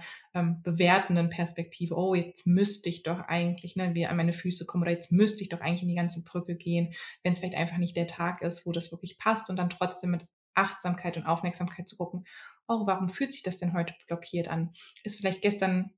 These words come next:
oder die letzten Tage 'n Gespräch mit 'ner Freundin gewesen, was mich getroffen hat im Herzen? Hatte ich vielleicht 'n Streit mit meinem Partner, der was Altes getriggert hat?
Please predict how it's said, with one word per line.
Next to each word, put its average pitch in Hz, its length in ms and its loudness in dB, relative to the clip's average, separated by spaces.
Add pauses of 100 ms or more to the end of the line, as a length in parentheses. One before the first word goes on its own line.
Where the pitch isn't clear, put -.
(120)
oder 185 220 4
die 185 80 2
letzten 196 240 0
Tage 202 180 4
'n 202 60 8
Gespräch 240 400 4
mit 220 100 -2
'ner 214 100 4
Freundin 240 420 6
gewesen, 208 260 8
was 196 140 -2
mich 208 120 4
getroffen 254 460 4
hat 190 160 2
im 185 80 -2
Herzen? 180 540 0
Hatte 208 100 -6
ich - 80 -14
vielleicht 208 160 0
'n 208 80 -4
Streit 208 260 4
mit 208 80 4
meinem 208 160 6
Partner, 226 360 6
der 185 120 0
was 190 140 0
Altes 175 300 -2
getriggert 175 580 -2
hat? 170 180 -2